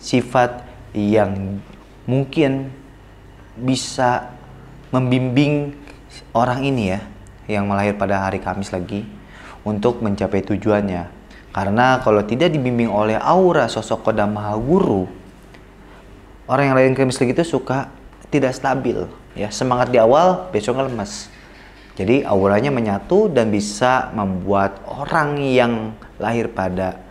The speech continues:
pasaran weton Kamis Legi itu bisa lebih semangat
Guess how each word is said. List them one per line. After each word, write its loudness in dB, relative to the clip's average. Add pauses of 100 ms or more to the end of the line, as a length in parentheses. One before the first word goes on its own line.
(600)
pasaran 0
weton -2 (720)
Kamis -6
Legi -4 (720)
itu -2 (720)
bisa -8
lebih -4
semangat -2